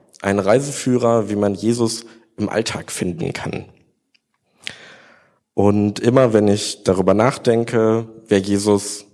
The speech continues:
jetzt in meiner Welt ist, in zweitausendzweiundzwanzig, dann nehme ich super gerne immer die Bibelstelle aus Matthäus fünfundzwanzig,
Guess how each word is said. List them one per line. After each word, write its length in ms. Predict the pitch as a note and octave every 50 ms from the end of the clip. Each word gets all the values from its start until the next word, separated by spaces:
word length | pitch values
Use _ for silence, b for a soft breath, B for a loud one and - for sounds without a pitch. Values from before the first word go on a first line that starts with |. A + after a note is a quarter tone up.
| _ _ _
jetzt 680 | - - G#2+ A2 G#2+ G#2+ - - - - - - -
in 200 | - F2+ F#2 F#2
meiner 340 | F#2 F#2 G2 G#2+ G2+ F#2 F2
Welt 260 | F2 E2+ E2 E2 - -
ist, 260 | - - - - -
in 480 | - G2 F#2+ F#2+ F#2+ F#2 F#2 F#2 F#2 - - - _ _ _ -
zweitausendzweiundzwanzig, 1800 | - - G2+ F#2+ G2 F#2+ - - F#2+ F#2 F2+ F2+ F#2 F2+ - - - - E2 E2+ F2 F#2 F2+ - - D#2 D#2+ E2+ - - D#2 D2 - - - - B B B B B B B B B B B B _
dann 500 | - G2+ G2 G2 G2+ G2+ G2+ G#2 G#2 G#2 - -
nehme 380 | - A2+ G#2 G#2+ A2+ A2+ A2+ A2
ich 400 | G#2+ - - - - - - - _ _
super 380 | - G#2 A2 B2+ B2+ - A#2 G2+
gerne 320 | F#2 F#2+ G2 G#2 G2+ G2
immer 220 | F2+ F#2 F#2+ F2+
die 120 | F2+ G2 F#2+
Bibelstelle 600 | G2+ A2 A#2 A#2+ A2 - - - G#2 F#2+ F#2+ -
aus 160 | - F#2 -
Matthäus 380 | F#2+ F2 - - G#2+ G2+ F#2+ -
fünfundzwanzig, 1000 | - G2 F#2 F2+ F#2 F#2 F2+ - - G#2 G2 G2+ - - C#2+ - - - - -